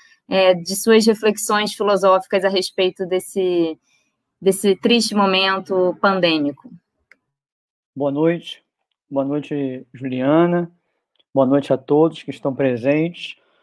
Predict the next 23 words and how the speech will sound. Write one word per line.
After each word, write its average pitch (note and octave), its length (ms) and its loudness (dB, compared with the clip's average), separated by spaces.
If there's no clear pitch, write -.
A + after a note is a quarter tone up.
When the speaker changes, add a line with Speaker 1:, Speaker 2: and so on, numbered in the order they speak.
Speaker 2:
Queria D#3 240 4
agradecer E3 500 4
primeiramente D#3 760 -2
as C3+ 100 -10
convidadas, C#3 840 -2
né, C3+ 260 -10
é, A#2 600 -10
Fernanda C3+ 380 0
Toche, E3 640 4
Carla C3+ 300 -2
Santos, E3+ 520 -2
Viviane C3 440 -8
Raposo, E3 680 -2
pelas D3+ 280 2
suas E3 260 4
falas C#3 560 4
interessantes, E3 1080 -4
esclarecedoras D#3+ 920 -2
e, F3 60 4
acima G#3+ 400 -2
de G3 100 -4
tudo, F#3 280 -6
emocionantes, D#3 880 -8